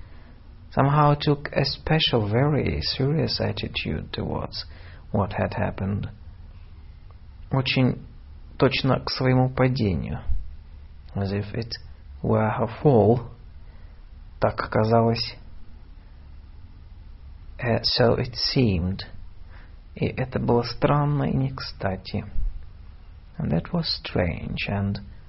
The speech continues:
inopportune. У неё опустились,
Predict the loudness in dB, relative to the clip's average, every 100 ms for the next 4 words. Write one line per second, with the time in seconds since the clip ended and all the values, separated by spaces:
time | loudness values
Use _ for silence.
0 | -18 -18 -18 -8 0 2 0 -4 -4 -4
1 | -2 -2 -2 -2 -2 0 2 2 0 -4
2 | -8 -16 -20 -20 -20 -18 -18 -18 -18 -18
3 | -18 -18 -18 -18 -18 -16 -18 -18 -18 -12
4 | -2 2 4 6 6 4 -2 -14 -16 -18
5 | -18 -14 -10 -4 -2 -2 2 4 4 2
6 | -4